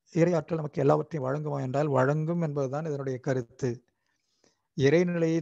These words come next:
தனக்குள்ளாகவும் பிறர்க்குள்ளாகவும் உணர்ந்து, அதற்கு இசைவாக வாழ்கின்ற போது,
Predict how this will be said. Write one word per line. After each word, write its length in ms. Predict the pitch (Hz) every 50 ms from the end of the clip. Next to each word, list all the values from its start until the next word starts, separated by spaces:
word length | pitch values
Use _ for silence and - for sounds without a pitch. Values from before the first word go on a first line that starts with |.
| 160 -
தனக்குள்ளாகவும் 840 | 143 143 156 156 _ - 165 160 160 156 151 147 139 151 165 170 151
பிறர்க்குள்ளாகவும் 840 | - 143 143 151 - - 156 151 147 147 - 147 143 135 143 147 143
உணர்ந்து, 680 | 131 131 135 135 131 117 123 127 131 131 143 175 196 - _ _ _ _ _ _ _
அதற்கு 440 | - 151 143 165 165 - - 180
இசைவாக 640 | 160 147 135 - 180 170 160 156 160 160 160 165 170
வாழ்கின்ற 480 | 151 143 151 165 151 156 147 139 143
போது, 760 | 131 - 151 151 151 143 135 127 120 127 127 139 131 120 175